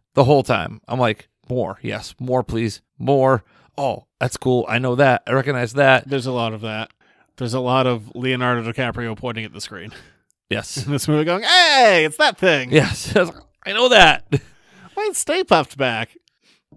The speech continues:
Speaker 2: No,
Speaker 1: Oh.
Speaker 2: but really, why?
Speaker 1: Because it's just,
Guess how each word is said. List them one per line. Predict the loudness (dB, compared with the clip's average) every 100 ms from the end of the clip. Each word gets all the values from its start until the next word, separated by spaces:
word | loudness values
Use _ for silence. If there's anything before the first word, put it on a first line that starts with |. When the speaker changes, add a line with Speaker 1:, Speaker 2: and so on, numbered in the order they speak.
| _ _
Speaker 2:
No, | 4
Speaker 1:
Oh. | 6
Speaker 2:
but | 6
really, | 4 4 4
why? | 4 4 4 0 -6 _ _ _ -8
Speaker 1:
Because | -2 0
it's | 0 -2
just, | -6 -10